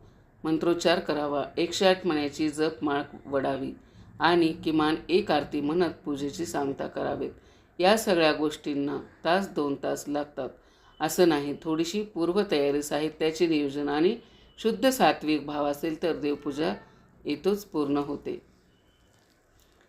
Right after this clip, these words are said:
होऊ शकते. ही माहिती आपल्याला आवडल्यास व्हिडिओला लाईक करा, कमेंट करा आणि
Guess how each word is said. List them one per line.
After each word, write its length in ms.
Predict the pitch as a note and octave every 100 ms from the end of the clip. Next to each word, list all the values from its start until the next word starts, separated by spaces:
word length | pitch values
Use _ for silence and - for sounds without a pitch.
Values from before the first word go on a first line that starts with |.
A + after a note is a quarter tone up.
| _ _ _ _ _ _ _ _ _ _ _ _ _ _ _ -
होऊ 160 | F3
शकते. 400 | F3+ E3 D#3+ D#3 - - _ _ _ _ _ -
ही 80 | G#3
माहिती 480 | G#3 F3+ F3 F3+ F3+ -
आपल्याला 340 | D3+ D3+ D3+
आवडल्यास 600 | D3+ E3+ G3 F3+ D#3 D#3+ - _ _ -
व्हिडिओला 420 | D3 D3+ C#3+ D3
लाईक 360 | D3 D#3 D#3 -
करा, 220 | D3 C#3+ - - _ _ _ _ _ _ _ _ _ _ _
कमेंट 360 | - E3 F#3+ G3
करा 300 | F3+ D3+ D#3 - _ _ - - -
आणि 480 | E3 E3+ D#3+ F3